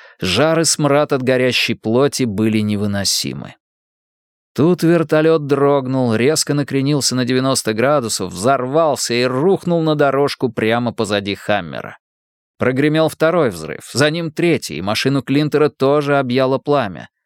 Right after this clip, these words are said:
Сам Клинтер, казалось, и не заметил, что и его обдало брызгами горящего топлива.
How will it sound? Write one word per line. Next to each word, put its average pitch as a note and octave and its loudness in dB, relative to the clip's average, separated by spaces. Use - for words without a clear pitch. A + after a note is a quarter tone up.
Сам G#2+ -2
Клинтер, B2+ 0
казалось, C#3 0
и C3 0
не C3+ 0
заметил, C3 0
что - -2
и A#2+ 4
его G#2+ 0
обдало B2+ 0
брызгами A2 -2
горящего G#2 -2
топлива. - -8